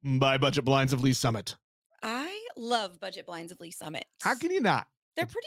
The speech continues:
Speaker 2: legit.
Speaker 1: it's a great business, and it's even greater people. So, local people running that business, doing great things, and, and it's the home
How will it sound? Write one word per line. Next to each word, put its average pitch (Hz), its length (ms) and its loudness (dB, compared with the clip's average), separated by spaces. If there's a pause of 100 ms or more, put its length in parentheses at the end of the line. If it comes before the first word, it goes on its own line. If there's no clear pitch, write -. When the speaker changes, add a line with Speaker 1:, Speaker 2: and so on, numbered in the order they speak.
(140)
Speaker 2:
legit. 269 340 -12 (140)
Speaker 1:
it's 139 180 -2
a 147 60 -2
great 131 320 2
business, 170 400 -2 (160)
and 131 160 0
it's 120 120 -6
even 131 320 -4
greater 147 840 -4 (240)
people. 87 460 -4
So, 110 320 -2 (600)
local 160 320 2
people 123 420 0 (260)
running 147 340 2
that 147 160 0
business, 117 420 -2
doing 117 220 -4
great 147 240 -2
things, 113 200 -6 (240)
and, 247 440 0 (720)
and 202 360 -8 (640)
it's 131 140 -8
the - 120 -8
home 113 380 -4